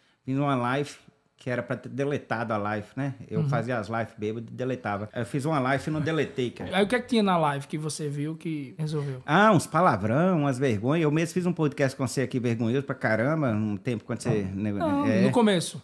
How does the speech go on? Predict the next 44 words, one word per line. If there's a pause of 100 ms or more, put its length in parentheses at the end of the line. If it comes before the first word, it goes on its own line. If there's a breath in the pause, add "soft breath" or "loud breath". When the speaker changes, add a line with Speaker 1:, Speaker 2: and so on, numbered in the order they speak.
(100)
Speaker 1:
É,
no
começo.
E
aí
eu (120)
vi
assim,
eu
falei,
"Rapaz, (440)
olha
só
que
besteira. (540 loud breath)
Camarada (480)
falar
uns
negócios
desses."
Tipo,
eu
falo
uns
palavrão
e
tal,
mas
quando
você
começa
a
beber
assim
e
tal,
é (300 soft breath)
Speaker 2:
Mas
você
não
acha
que
o
pessoal